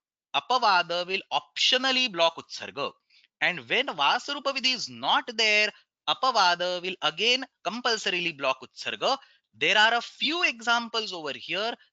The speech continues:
where there is absolutely a third clause that is being shown over here, that, uh, uh, apavada is also appearing and utsarga is also appearing. That is what they are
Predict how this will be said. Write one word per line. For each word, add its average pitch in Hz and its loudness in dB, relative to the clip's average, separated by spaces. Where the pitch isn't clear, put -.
where 196 2
there 175 -2
is 214 -8
absolutely 214 -4
a - -2
third 302 4
clause 214 2
that 202 -2
is 190 -10
being 185 -4
shown 156 -4
over 127 -8
here, 185 0
that, 147 2
uh, 175 0
uh, 147 -4
apavada 165 2
is 185 -6
also 151 -2
appearing 160 0
and - 0
utsarga 139 -6
is 151 -10
also 117 -6
appearing. 110 -2
That 185 4
is 165 -10
what 143 -2
they 135 2
are 131 0